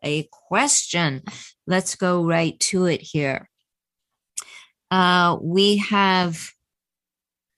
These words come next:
mm, I wanna say it's pronounced Misha. Uh, Misha is writing in and saying, "After I, after I came to understand my vision for a book,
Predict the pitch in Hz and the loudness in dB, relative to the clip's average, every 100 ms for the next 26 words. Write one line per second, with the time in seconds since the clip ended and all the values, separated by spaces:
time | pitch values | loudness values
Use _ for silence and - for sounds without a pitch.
0 | _ 180 208 202 165 143 151 - _ _ | _ -2 2 2 2 0 -4 -10 _ _
1 | _ _ 190 190 254 359 - 175 151 - | _ _ 0 2 2 2 2 4 2 0
2 | 190 180 165 156 165 202 302 - 135 - | 2 2 2 2 4 6 4 4 0 -4
3 | 160 - - - _ _ 175 170 165 - | -10 -18 -20 -20 _ _ 0 2 2 2
4 | 165 220 269 - 208 185 - 175 165 160 | 2 4 4 4 4 2 2 0 2 0
5 | 165 165 165 170 165 - 160 160 156 151 | 2 2 2 2 0 -2 0 2 0 0
6 | - 165 160 - 185 175 170 170 170 _ | 0 0 2 2 2 2 2 0 -2 _
7 | _ - - _ _ _ 220 285 359 - | _ -20 -20 _ _ _ -2 -2 -2 -2
8 | 453 381 - 214 214 214 208 - _ _ | 0 2 4 6 6 6 2 -2 _ _
9 | _ _ _ _ 220 277 - 415 - 220 | _ _ _ _ 2 2 2 2 4 2
10 | 220 226 226 220 214 220 180 180 190 - | 2 2 2 4 2 0 0 0 0 0
11 | - 185 175 170 170 165 156 180 175 180 | 2 2 4 2 2 2 2 2 2 0
12 | 170 165 - 165 156 - 147 147 160 143 | -2 -4 -2 0 2 0 -4 -2 0 0
13 | - | -2